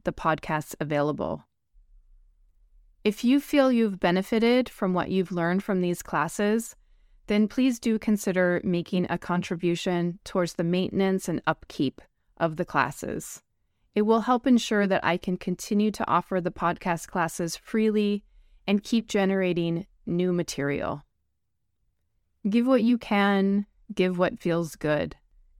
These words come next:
If it's too little, it won't feel good. If it's too much,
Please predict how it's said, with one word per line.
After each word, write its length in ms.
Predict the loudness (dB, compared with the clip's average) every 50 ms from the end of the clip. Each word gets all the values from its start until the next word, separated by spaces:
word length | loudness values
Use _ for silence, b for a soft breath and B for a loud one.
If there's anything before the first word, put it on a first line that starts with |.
| _ _ _ _ _ -4
If 100 | -2 -2
it's 200 | -2 -2 -4 -6
too 260 | -2 0 2 2 4
little, 420 | 4 2 4 4 4 4 4 2 2
it 140 | 0 0
won't 300 | 2 2 2 0 0 -2
feel 220 | -2 0 0 0 2
good. 500 | 2 2 4 4 4 4 4 0 -2 -4 _ _ _ _ _ -4
If 200 | -4 -2 -2 -2
it's 240 | -4 -4 -6 -12 -12
too 220 | -6 -2 0 2
much, 560 | 2 2 2 0 -2 -4 -10 -14 -16 -16 -20